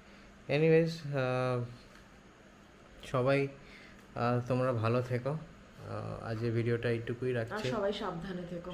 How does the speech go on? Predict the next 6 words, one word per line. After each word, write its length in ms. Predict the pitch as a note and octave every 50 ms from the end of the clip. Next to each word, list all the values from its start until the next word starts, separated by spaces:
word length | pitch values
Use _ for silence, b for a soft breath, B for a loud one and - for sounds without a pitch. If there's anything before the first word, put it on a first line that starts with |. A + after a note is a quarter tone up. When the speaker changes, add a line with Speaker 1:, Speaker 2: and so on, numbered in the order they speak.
| E3 -
Speaker 1:
সাবধানে 480 | B2+ A#2+ A2+ A2+ A#2+ A#2+ B2 B2+ B2+ B2
থেকো। 240 | - A#2+ A#2+ - B2+
আহ, 2000 | C3 C3 - - - - - - - - - - - - - - - - G2 G2+ G2+ G2 G2 G2 G2 G2 G2+ G2+ G2+ G#2 G2+ G2 - - - - - - -
আজকে, 680 | A2 A2 G#2+ G#2 A2+ A2+ A#2+ A#2+ A#2 A#2 A#2 A#2 A#2 A2+ A2
আহ, 540 | G#2+ G#2 G#2 G#2 G#2 G2+ - - - - B2+
যেটা 420 | A#2+ A#2+ A2+ B2 B2 B2 B2 A#2